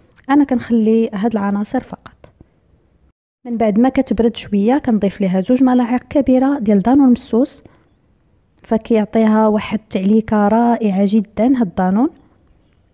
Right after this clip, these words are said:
كنخلط الكل جيداً وكنخليها جانباً. في هاد الاثناء فانا وجدت، آه، البطبوط، يعني حليته.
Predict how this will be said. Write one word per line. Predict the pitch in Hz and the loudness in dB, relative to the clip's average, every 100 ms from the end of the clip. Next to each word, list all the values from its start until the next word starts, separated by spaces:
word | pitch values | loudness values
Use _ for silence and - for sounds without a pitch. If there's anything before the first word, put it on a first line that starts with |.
| _ _ _ _ _ _ _ _ _ - | _ _ _ _ _ _ _ _ _ -4
كنخلط | 285 - 220 196 | -2 0 0 -2
الكل | 196 - 185 | -6 -6 -6
جيداً | 180 233 214 196 175 247 - _ _ _ _ _ _ _ _ _ | -4 -4 -2 -2 -2 -4 -4 _ _ _ _ _ _ _ _ _
وكنخليها | - 370 285 - 214 202 202 226 254 262 - | -6 -2 -2 0 -2 0 -2 -2 -2 -4 -6
جانباً. | 202 190 190 170 175 165 165 _ _ _ _ _ _ _ _ _ _ _ _ _ _ _ _ _ _ _ _ _ _ | -4 -2 -2 -2 -6 -10 -12 _ _ _ _ _ _ _ _ _ _ _ _ _ _ _ _ _ _ _ _ _ _
في | - | -12
هاد | 247 | -12
الاثناء | - 247 247 247 - | -6 -2 2 2 0
فانا | - - 226 220 | -6 -4 0 2
وجدت، | 220 202 226 - - - _ _ _ - | 0 0 -2 -4 -20 -20 _ _ _ -4
آه، | 208 | 0
البطبوط، | 214 202 - 208 247 - | 0 -2 -4 -2 -2 -2
يعني | 202 185 190 190 | -2 0 0 -2
حليته. | - 254 214 208 262 | 0 2 2 0 -4